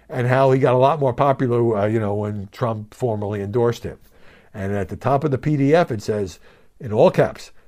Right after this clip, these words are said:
"Sadly, Mitch forgot. He was the first one off the ship." Well, that's not even factually accurate because he, uh, McConnell, as I say, waited until December fourteenth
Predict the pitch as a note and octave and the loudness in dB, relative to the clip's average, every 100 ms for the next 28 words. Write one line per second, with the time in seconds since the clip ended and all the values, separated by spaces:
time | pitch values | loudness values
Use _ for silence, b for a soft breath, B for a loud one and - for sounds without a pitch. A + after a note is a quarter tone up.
0 | - - F#3 G3+ G3 G#3 G#3+ - C3 E3 | -20 0 4 6 6 4 4 -2 0 -2
1 | - - D#3 C3+ A2+ - - _ - D#3+ | -2 0 2 4 0 -2 -14 _ -2 2
2 | D3 C3 G#2 G#2+ - F#3 G#3 G#3 F#3+ E3+ | 4 4 2 -2 0 6 6 4 2 2
3 | D#3 C#3 B2+ G#2+ - C3 D2+ G2+ D3+ E3+ | 4 2 0 -6 0 0 0 0 0 2
4 | C#3+ F#2 F2 G#2+ G2 E2+ F2+ A2+ C3+ E2+ | 0 -2 -2 -2 -2 -6 -4 -2 -4 -6
5 | D#2+ G2 - E2+ - b b b - - | -10 -10 -10 -12 -14 b b b -18 -12
6 | F2+ E2 D#2+ - G#2+ G2+ F#2 - F#2 - | -10 -10 -10 -6 -4 -2 -2 -2 -2 0
7 | G#3 F#2 G2+ G2+ G2+ F#2 G2+ F2+ F#2+ F#2+ | 0 2 0 0 -4 -2 -2 -4 -6 -8
8 | - C#3 C3+ C#3 - C#3+ B2 G#2+ F#3 A3+ | 0 0 2 -2 0 0 0 0 -2 0
9 | A2 - - | -2 -8 -20